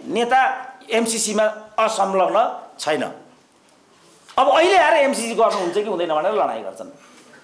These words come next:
अहिले आएर लडाइँ गर्ने हो। दुई हजार उन्सट्ठी सालमा सुरु भएको प्रोजेक्ट हो यो।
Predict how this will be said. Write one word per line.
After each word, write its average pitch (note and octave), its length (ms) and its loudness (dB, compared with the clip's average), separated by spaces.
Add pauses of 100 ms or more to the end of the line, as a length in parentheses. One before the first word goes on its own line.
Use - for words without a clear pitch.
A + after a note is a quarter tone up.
(840)
अहिले D#4 320 2
आएर D4 160 4
लडाइँ C4 280 2
गर्ने A3+ 220 2
हो। A#3 120 2 (2250)
दुई D4 180 2
हजार F4+ 260 2
उन्सट्ठी E4+ 400 0
सालमा C#4+ 280 2
सुरु A#3 200 -2
भएको G3 240 0
प्रोजेक्ट E3 400 -4
हो A#2 80 -4
यो। F#2 160 -10